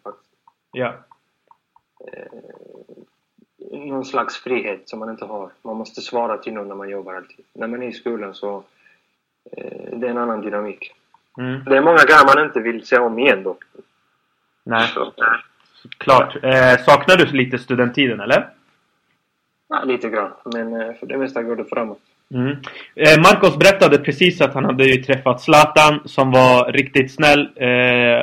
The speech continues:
Speaker 2: och ödmjuk, men, eh, Martin kom till korta bredvid Zlatan. Eh, du som är från Malmö, vad har du för relation till Zlatan?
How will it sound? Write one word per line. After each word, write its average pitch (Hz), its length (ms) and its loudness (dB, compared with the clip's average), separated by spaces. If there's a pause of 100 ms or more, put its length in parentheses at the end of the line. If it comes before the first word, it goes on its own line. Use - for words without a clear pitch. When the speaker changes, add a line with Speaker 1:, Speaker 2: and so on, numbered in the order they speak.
Speaker 2:
och 127 360 -2
ödmjuk, 131 680 2
men, 123 420 2 (640)
eh, 117 560 -4
Martin 131 500 2
kom 131 240 2
till 131 180 0
korta 147 680 4
bredvid 131 520 2
Zlatan. 147 720 4 (500)
Eh, 131 260 0
du 160 300 4
som 170 160 2
är 170 240 4
från 151 300 2
Malmö, 151 520 4
vad 147 120 6
har 151 80 6
du 180 160 2
för 165 160 -4
relation 139 500 0
till 131 300 -2
Zlatan? 127 520 -2